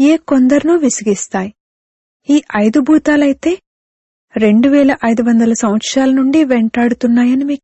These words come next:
తెలుసు. మీరు ఎంతగా విసిగిపోయారు. ఈ ఐదు భూతాలు మిమ్మల్ని నిరుపేదలుగా చేసేశాయి. దేహాభిమానపు భూతం మొట్టమొదటిది.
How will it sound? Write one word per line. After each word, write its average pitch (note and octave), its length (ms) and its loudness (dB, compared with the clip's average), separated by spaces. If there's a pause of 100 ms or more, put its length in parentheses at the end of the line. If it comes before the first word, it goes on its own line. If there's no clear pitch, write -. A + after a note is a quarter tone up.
తెలుసు. A3 420 -4 (1000)
మీరు A3+ 160 2
ఎంతగా A#3 500 0
విసిగిపోయారు. G3+ 880 -4 (1300)
ఈ A3+ 140 4
ఐదు G#3 280 0
భూతాలు A#3 480 0
మిమ్మల్ని G#3 540 2
నిరుపేదలుగా C4 760 2 (160)
చేసేశాయి. A3 640 -2 (960)
దేహాభిమానపు C#4+ 1040 0
భూతం C#4 520 -2
మొట్టమొదటిది. A3+ 840 -2